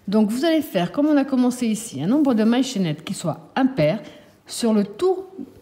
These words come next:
le, tout le tour de la poitrine de la personne à qui il est destiné. Moi, je vais faire cinq centimètres de moins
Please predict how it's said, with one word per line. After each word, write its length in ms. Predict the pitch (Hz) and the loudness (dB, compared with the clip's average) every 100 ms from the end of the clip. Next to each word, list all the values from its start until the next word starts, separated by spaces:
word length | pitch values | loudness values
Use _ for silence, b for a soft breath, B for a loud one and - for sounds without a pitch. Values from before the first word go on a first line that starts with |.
| - - | -20 -6
le, 100 | 214 | -6
tout 260 | - - 370 | -6 0 0
le 60 | |
tour 200 | 370 311 | 2 2
de 60 | 240 | 2
la 60 | 226 | 2
poitrine 540 | 220 214 - 220 180 - - _ _ | 2 -2 0 0 0 -6 -20 _ _
de 60 | 175 | -4
la 80 | 180 | -2
personne 320 | 180 196 214 | -2 -2 -2
à 80 | 175 | -2
qui 100 | 160 | -4
il 40 | |
est 60 | 147 | -4
destiné. 520 | 151 - 208 233 320 B B B - | -4 -2 0 0 0 B B B 0
Moi, 120 | 247 | 2
je 40 | 302 | 2
vais 80 | |
faire 180 | 294 269 | 2 0
cinq 200 | 269 311 | -2 -4
centimètres 560 | 302 294 277 269 269 202 | -2 0 4 2 2 -2
de 100 | 202 | 2
moins 360 | 214 240 294 | 2 2 0